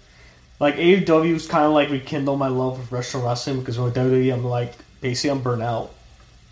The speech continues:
Because right now, the, is, right now with all the cuts right now that W W E has to do, like,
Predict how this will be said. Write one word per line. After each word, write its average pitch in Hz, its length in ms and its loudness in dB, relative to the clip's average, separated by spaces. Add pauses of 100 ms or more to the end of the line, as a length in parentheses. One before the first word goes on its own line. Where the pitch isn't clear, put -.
(480)
Because 131 280 -2
right 143 100 0
now, 139 120 2
the, 131 160 0
is, 131 440 -2 (180)
right 135 160 -2
now 135 200 2
with 131 140 0
all 135 160 4
the 131 320 0 (1000)
cuts 151 280 2
right 151 140 2
now 147 260 2
that 143 160 -4
W 143 160 0
W 139 120 0
E 139 40 0
has 139 220 -2
to 139 60 -12
do, 131 200 -2
like, 127 240 -4